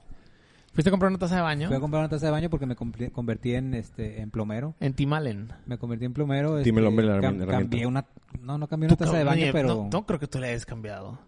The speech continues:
Speaker 2: No la cambié, pero hice lo, hice todo lo que se requiere para hacer el movimiento de poner otra. O sea, quité la taza del baño, puse la shed que estaba abajo,
Speaker 1: Ajá.
Speaker 2: que se llama Brida.
Speaker 1: Ajá.
Speaker 2: Y, este, volví a poner la taza de baño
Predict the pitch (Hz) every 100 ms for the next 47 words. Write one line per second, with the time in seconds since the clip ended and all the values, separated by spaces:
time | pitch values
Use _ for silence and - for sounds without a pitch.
0 | - 143 151 190 180 151 160 202 208 170
1 | 143 131 127 170 156 143 131 139 180 -
2 | 160 156 165 147 127 120 117 110 117 -
3 | 131 147 147 _ - _ _ - 131 120
4 | - 120 123 127 127 120 117 117 127 117
5 | 113 117 117 - 110 107 _ _ _ -
6 | 131 123 - 156 196 180 170 170 160 175
7 | 190 190 - 151 170 165 143 123 120 120
8 | 117 113 131 131 147 135 131 131 131 117
9 | 117 120 175 196 - 143 151 185 131 120
10 | 120 123 120 107 101 101 120 143 208 -
11 | _ _ - 151 160 220 - _ _ _
12 | _ _ - 127 117 110 107 107 107 110
13 | 110 101 - 113 107 107 123 117 127 151
14 | 143 143 139 131 139 127 143 160